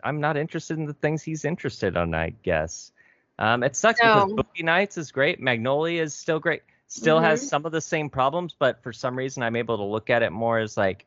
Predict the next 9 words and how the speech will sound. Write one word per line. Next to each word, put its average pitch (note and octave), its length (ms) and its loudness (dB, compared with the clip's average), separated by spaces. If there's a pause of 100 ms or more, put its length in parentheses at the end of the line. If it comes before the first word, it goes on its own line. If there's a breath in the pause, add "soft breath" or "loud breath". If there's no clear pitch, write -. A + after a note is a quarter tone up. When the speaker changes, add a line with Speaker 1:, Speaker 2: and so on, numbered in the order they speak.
Speaker 1:
oh, A#2+ 180 2
but F2 220 -4 (720)
it's - 280 -14
the G#2+ 100 -4
point, B2+ 600 2
like, E2 460 -4 (680)
I - 40 6
Speaker 2:
Right. G3 160 8
Speaker 1:
guess. - 460 0